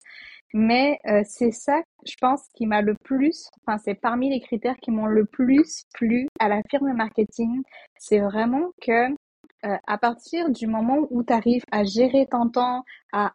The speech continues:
avoir un peu ton plan de semaine idéal, nous, c'est beaucoup comme ça qu'on l'appelle, ça te permet à toi de dire, « Ok, à ce moment-là, je suis focus, puis je fais juste ce truc-là, puis à ce moment-là, c'est comme mon temps pour moi. » Puis je trouve que c'est en fait à travers l'établissement de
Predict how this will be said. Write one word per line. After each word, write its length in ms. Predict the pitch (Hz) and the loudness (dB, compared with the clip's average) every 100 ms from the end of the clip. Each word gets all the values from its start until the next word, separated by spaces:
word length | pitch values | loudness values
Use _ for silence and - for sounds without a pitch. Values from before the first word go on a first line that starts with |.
| 208 | -4
avoir 320 | 202 247 247 | -2 -2 -2
un 120 | 226 | -4
peu 140 | 233 269 | -2 -4
ton 160 | 233 220 | -4 -6
plan 240 | - 254 | -4 -4
de 80 | 247 | -4
semaine 380 | - 240 233 226 | -4 -2 0 0
idéal, 340 | 208 220 247 | 2 2 2
nous, 140 | 247 262 | -2 -2
c'est 160 | 247 | 0
beaucoup 320 | 208 240 294 | 0 0 -2
comme 220 | 269 247 233 | -2 -2 0
ça 160 | 254 | -4
qu'on 180 | 254 233 | -2 -4
l'appelle, 540 | 214 208 320 370 269 - _ _ - _ | -2 -2 0 0 -2 -4 _ _ -20 _
ça 200 | - 233 | -2 -2
te 80 | - | 0
permet 300 | 247 247 320 392 | -4 -2 -2 -2
à 120 | 233 | -4
toi 380 | - 269 269 302 - _ _ - | -4 -2 0 0 -6 _ _ 0
de 80 | 226 | 0
dire, « 280 | 202 277 277 | 2 0 0
Ok, 140 | 233 294 - | 0 -2 -2
à 140 | 220 220 | -4 -6
ce 180 | - 269 | -4 0
moment-là, 540 | 294 302 240 233 277 | 0 0 2 2 2
je 80 | - | 0
suis 160 | 247 | -6
focus, 540 | 226 277 269 262 262 - - | -2 -2 0 0 -2 -4 -8
puis 140 | 220 | -8
je 140 | - 208 | -4 -2
fais 140 | 220 208 | 2 0
juste 440 | 202 196 247 285 - | -2 -2 0 0 -2
ce 40 | |
truc-là, 520 | 254 247 - 240 247 - | -2 -4 -2 0 0 -2
puis 120 | - | -2
à 120 | 214 | 0
ce 180 | 214 - | 0 -4
moment-là, 500 | 247 240 233 226 254 - | -4 -2 -2 0 0 0
c'est 140 | 220 | -2
comme 200 | 220 220 | 0 2
mon 180 | 220 226 | 2 2
temps 220 | 269 254 - | 2 0 -2
pour 180 | 226 214 | -4 -2
moi. » 380 | 208 220 262 - _ _ _ - | 0 2 0 -2 _ _ _ -6
Puis 120 | 220 | -6
je 60 | |
trouve 200 | - 359 - | 0 0 2
que 100 | 285 | 0
c'est 280 | 254 - 254 | -2 -2 -2
en 100 | 226 - | -2 -2
fait 160 | 285 - - | -4 -4 -6
à 120 | 202 | -6
travers 440 | - 226 214 277 | -4 -4 0 0
l'établissement 680 | 277 233 208 196 196 - 262 | 0 2 0 -2 -6 -4 0
de 160 | 262 | 2